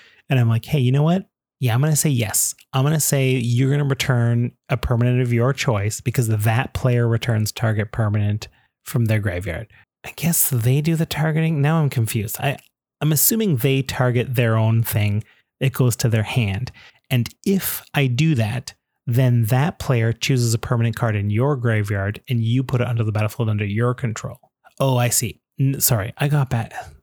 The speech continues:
These cards, there's too much going on. I hit you with Nayam Shai Murad. I choose a permanent in your graveyard, and then you choose a permanent in my graveyard. The one I choose for you goes back into your hand. The one you choose for me goes onto the battlefield under my control.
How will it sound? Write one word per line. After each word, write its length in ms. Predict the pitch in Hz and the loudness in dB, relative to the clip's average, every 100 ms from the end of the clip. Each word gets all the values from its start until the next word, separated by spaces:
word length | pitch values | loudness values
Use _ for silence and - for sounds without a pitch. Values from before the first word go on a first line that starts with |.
| - | -6
These 140 | 127 | -4
cards, 340 | - 123 120 - | -4 -6 -2 -2
there's 120 | 127 | -2
too 120 | 135 | -2
much 140 | 113 | -2
going 160 | - - | -4 -10
on. 120 | 139 - _ _ - | -12 -18 _ _ -4
I 100 | 147 | -2
hit 300 | 131 156 - | 0 0 0
you 80 | 131 | 0
with 320 | 127 - - _ _ - | 0 -4 -14 _ _ 0
Nayam 360 | 127 123 113 110 | 2 2 2 0
Shai 300 | - 101 107 | 0 -2 0
Murad. 540 | 110 107 - 76 - _ _ _ | -2 -2 -6 -12 -16 _ _ _
I 160 | 123 127 | -2 -2
choose 400 | 135 - 131 120 | 0 0 2 0
a 40 | |
permanent 520 | 120 - 117 113 110 120 | 0 0 2 2 0 -2
in 140 | 110 | -2
your 160 | 110 110 | -2 -2
graveyard, 580 | 139 156 180 190 202 - _ _ - | -2 -2 -2 -2 -4 -8 _ _ -2
and 120 | 131 | 0
then 120 | 123 | 2
you 180 | 120 127 | 2 2
choose 260 | 127 131 117 | 2 0 0
a 40 | |
permanent 360 | - 123 117 107 | 0 0 2 0
in 80 | 107 | 0
my 180 | 104 | 0
graveyard. 580 | 104 104 95 - - - - _ _ - | -2 -4 -6 -8 -12 -14 -20 _ _ -4
The 100 | 131 | 0
one 180 | 127 120 | 2 2
I 120 | 127 | 2
choose 300 | - 135 123 | 2 0 0
for 180 | - 123 | 0 0
you 320 | 135 185 175 | 2 2 2
goes 220 | 147 131 | 0 0
back 260 | - 117 - | 0 -2 0
into 160 | 113 | 0
your 120 | 107 | 0
hand. 500 | 110 - 143 110 113 - | -2 0 2 2 0 -4
The 80 | 123 | -2
one 200 | 117 117 | 0 2
you 140 | 123 | 0
choose 240 | 123 - 117 | 0 -2 -2
for 160 | - | -2
me 280 | 117 156 147 | 0 0 0
goes 260 | 123 123 117 | 2 0 2
onto 180 | 107 107 | 0 0
the 100 | 110 | -2
battlefield 640 | 113 113 113 - 110 107 | 0 0 0 0 0 0
under 160 | 107 | -2
my 140 | 101 101 | -2 -4
control. 520 | - 117 - - - | -6 -6 -6 -8 -10